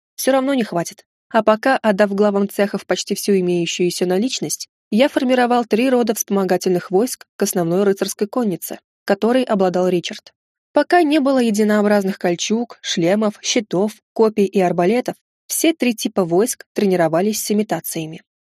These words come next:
Шесть линий копейщиков учились держать строй и ходить с восьмиметровыми огромными палками. Две линии будущих щитовников держали большие деревянные ростовые доски,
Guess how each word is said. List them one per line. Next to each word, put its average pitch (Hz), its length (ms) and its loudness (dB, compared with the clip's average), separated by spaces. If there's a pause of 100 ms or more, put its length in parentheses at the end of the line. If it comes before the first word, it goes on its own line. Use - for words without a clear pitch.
(180)
Шесть - 380 0
линий 233 280 2
копейщиков 190 720 0
учились 226 400 -2
держать 185 380 0
строй 196 360 -2 (140)
и 214 80 -2
ходить 202 380 -2
с - 40 -12
восьмиметровыми 190 760 0
огромными 175 480 0
палками. 202 520 -4 (460)
Две 240 240 2
линии 240 320 2
будущих 196 400 0
щитовников 220 640 -2
держали 196 400 0
большие 190 400 0
деревянные 185 580 2
ростовые 185 460 0
доски, 226 400 -4